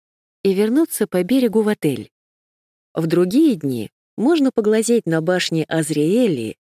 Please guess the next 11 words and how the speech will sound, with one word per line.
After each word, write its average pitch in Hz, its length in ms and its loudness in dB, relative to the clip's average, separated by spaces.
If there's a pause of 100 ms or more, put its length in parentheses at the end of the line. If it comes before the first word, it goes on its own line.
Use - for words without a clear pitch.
(100)
Северный 127 580 0
порт, 214 400 -4 (200)
Яффо, 139 680 -4 (400)
съездить 247 520 0
на 170 100 0
сафари 233 640 0
в 160 100 -4
Рамат-Ган. 196 920 -2 (920)
Через 151 300 -2
три 156 200 0
дня 180 320 -2